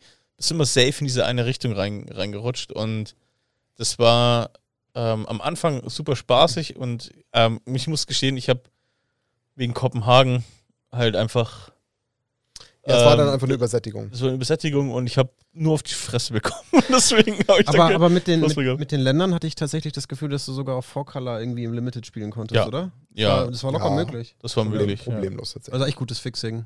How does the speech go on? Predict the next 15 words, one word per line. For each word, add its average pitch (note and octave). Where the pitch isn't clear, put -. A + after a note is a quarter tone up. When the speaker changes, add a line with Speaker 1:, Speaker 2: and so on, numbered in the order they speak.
Speaker 2:
Ja. A2+
Speaker 3:
gutes, B2
gutes B2
Kartendesign. A2
Speaker 2:
Einmal B2
mindestens D3
mal C#3
eine C3+
vierte -
Farbe A2+
noch A2
splashen G#2
war G2+
machbar. G#2
Speaker 3:
Ja. G#2+